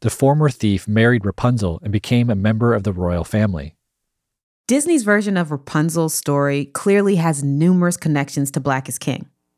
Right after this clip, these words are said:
Speaker 2: The healing power of Rapunzel's hair is quite similar to the fountain of youth that was said to be running through Beyoncé's body on the song Now.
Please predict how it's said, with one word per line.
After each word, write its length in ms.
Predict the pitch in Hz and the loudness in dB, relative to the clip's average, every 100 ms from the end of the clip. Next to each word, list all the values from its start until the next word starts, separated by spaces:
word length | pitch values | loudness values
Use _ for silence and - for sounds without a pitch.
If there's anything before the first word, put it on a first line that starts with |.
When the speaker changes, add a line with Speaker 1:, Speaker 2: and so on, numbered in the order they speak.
| _ _ - | _ _ -8
Speaker 2:
The 80 | - | 0
healing 400 | 180 247 269 269 | 2 4 4 2
power 380 | 262 190 190 190 | 0 -2 0 0
of 120 | 151 | 0
Rapunzel's 540 | 151 147 175 175 165 - | -2 -2 -2 -2 -4 -2
hair 300 | 160 151 - | 0 0 -2
is 140 | 147 | -4
quite 360 | - - 220 220 | -6 -2 -2 -2
similar 360 | - 185 180 | -2 0 0
to 100 | 175 | -2
the 100 | 170 | -4
fountain 440 | 135 - 175 - 180 | -6 -2 -2 0 -2
of 80 | 143 | -2
youth 380 | 147 147 156 | -2 -2 -2
that 180 | - - | -6 -6
was 100 | 147 | -6
said 320 | - 160 160 | -4 -2 -2
to 80 | - | -2
be 160 | 151 143 | -2 -2
running 320 | 139 143 151 | 0 -2 -2
through 200 | 156 147 | -2 -4
Beyoncé's 560 | 135 135 135 147 151 135 | -2 -2 -2 -2 -6 -4
body 360 | 131 123 135 | -4 -2 -4
on 120 | - | -4
the 60 | 117 | -4
song 360 | - 127 117 135 | -4 -4 -4 0
Now. 420 | 165 120 170 | 0 0 -4